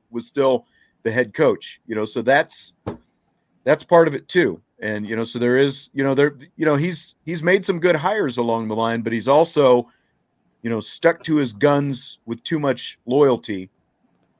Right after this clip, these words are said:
at times as well, and, and kept guys on who probably didn't deserve to be on the staff like those guys.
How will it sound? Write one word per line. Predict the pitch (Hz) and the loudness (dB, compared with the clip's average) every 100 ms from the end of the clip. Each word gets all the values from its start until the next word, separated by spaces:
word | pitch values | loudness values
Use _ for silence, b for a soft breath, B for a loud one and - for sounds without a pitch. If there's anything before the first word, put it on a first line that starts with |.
| _ - | _ -12
at | 113 | -10
times | 113 110 110 95 | -8 -8 -8 -10
as | 90 | -2
well, | 120 110 95 - | 2 2 0 -6
and, | 113 107 | -10 -8
and | 120 104 | -10 -4
kept | 139 135 | -4 0
guys | 117 113 110 | -2 -2 -2
on | 113 | -6
who | 107 | -6
probably | - 117 104 | -4 -4 -2
didn't | 98 101 90 | -6 -8 -10
deserve | 92 107 92 | -8 -8 -8
to | |
be | 85 104 | -8 -8
on | 90 | -8
the | |
staff | 87 92 85 85 | -10 -8 -6 -6
like | 82 | -10
those | 87 87 | -10 -12
guys. | - - - | -14 -20 -20